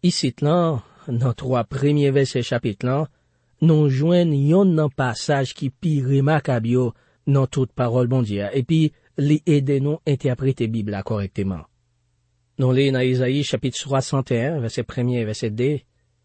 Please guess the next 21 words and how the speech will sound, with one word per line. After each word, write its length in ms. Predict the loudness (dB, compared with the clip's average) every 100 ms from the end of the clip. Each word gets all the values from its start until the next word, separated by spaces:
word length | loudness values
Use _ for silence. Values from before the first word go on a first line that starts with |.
| _ _ _ _
Lespri 540 | 2 2 0 -2 -2 0
Bondye, 560 | 0 0 0 0 0
Senyè 540 | -2 -2 -2 -2 -4 -4
a 120 | -2
desann 320 | -2 -2 -2 -2
sou 160 | -2
mwen. 300 | -2 -2 -4 _ _ _ _ _ _ _ _ _ _ -6
Paske 540 | -6 -2 2 4 4
Senyè 380 | 2 -2 0 0
a 60 | -2
chwazi 540 | -4 -2 -2 0 -2 -2
m. 60 | -6 _ _ _ _ _ _ _ -4
Li 140 | 0 2
voye 380 | 4 2 2 2
m 80 | 0 -2
pou 80 |
m 140 | -2 0
anonse 400 | 0 -2 -2 -2
bon 160 | 0 -2
nouvèl 320 | 0 0 0
la, 120 | -2